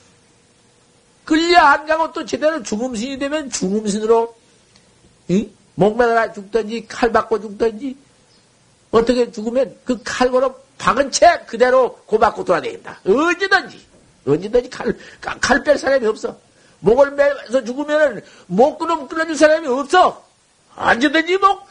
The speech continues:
그놈 잘라가야 된다. 중음신이란 그래요. 비명으로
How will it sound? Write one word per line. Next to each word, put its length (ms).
그놈 320
잘라가야 380
된다. 440
중음신이란 500
그래요. 260
비명으로 580